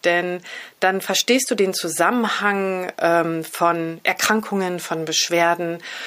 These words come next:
und wie Heilpflanzen hier wirken und eingreifen sehr viel besser. Ja, und, ähm,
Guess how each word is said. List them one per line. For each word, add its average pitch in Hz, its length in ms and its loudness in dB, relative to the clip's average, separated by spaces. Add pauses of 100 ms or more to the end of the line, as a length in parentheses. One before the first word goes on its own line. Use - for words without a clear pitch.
(140)
und - 240 -2
wie 208 120 6
Heilpflanzen 180 760 2
hier 214 300 4
wirken 196 300 4
und 170 180 0
eingreifen 165 640 -2 (300)
sehr 185 240 0
viel 196 240 4
besser. 135 560 -2 (960)
Ja, 240 240 6
und, 190 540 -2
ähm, 180 360 2